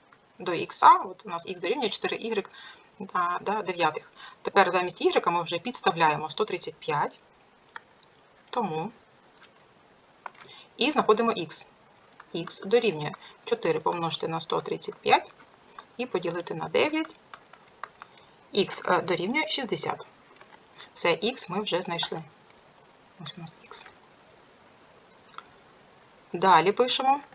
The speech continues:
Тепер нам треба знайти z. Тому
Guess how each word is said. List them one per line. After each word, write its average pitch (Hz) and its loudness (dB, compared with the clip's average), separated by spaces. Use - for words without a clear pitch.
Тепер - 0
нам 285 6
треба 214 4
знайти 170 2
z. 147 0
Тому 214 2